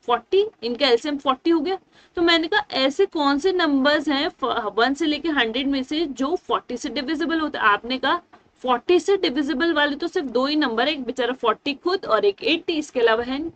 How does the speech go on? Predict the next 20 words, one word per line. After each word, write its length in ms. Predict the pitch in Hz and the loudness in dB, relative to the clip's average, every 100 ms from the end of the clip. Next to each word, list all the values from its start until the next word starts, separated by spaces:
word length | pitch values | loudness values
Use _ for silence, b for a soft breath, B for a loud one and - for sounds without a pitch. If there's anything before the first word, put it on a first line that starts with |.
| b b | b b
तो 40 | 320 | 0
मैंने 180 | 339 359 | 0 2
कहा 100 | 381 | 2
बस 200 | 392 403 | 2 2
इन 160 | 311 | 0
दोनों 260 | 302 311 339 | 0 -2 0
को 100 | 349 | 4
ऐड 300 | 277 269 269 | 4 4 2
करके 200 | 302 302 | -4 -2
ये 140 | 330 | -2
माइनस 400 | 302 226 214 262 | 0 0 0 -4
कर 140 | - 294 | -2 0
दो, 140 | 381 | 0
क्योंकि 260 | - 339 339 | 0 0 0
ये 200 | 247 254 | 2 2
वाले 220 | 254 285 | 2 0
टर्म 300 | 277 285 294 | -2 -2 2
आपका 260 | 277 277 302 | 0 0 -4
क्या 160 | 320 | 0
होगा? 200 | 320 247 | 0 0